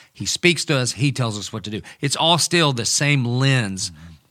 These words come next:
Speaker 1: It's not just about how, how, like, what we do with money.
Speaker 2: Mm-hmm.
Speaker 1: It's about what we do with our entire life.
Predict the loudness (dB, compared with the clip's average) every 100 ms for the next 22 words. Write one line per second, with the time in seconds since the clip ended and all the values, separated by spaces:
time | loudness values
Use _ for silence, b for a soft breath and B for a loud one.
0 | _ _ _ -2 6 6 6 2 2 2
1 | 0 2 4 4 2 -2 -2 -2 -4 -4
2 | -2 -2 -2 -2 -4 -4 -6 -8 -16 -12
3 | -10 -10 -8 -4 0 2 2 0 0 0
4 | -2 -2 -4 -6 -8 -8 -8 -8 -10 -12
5 | -18 -20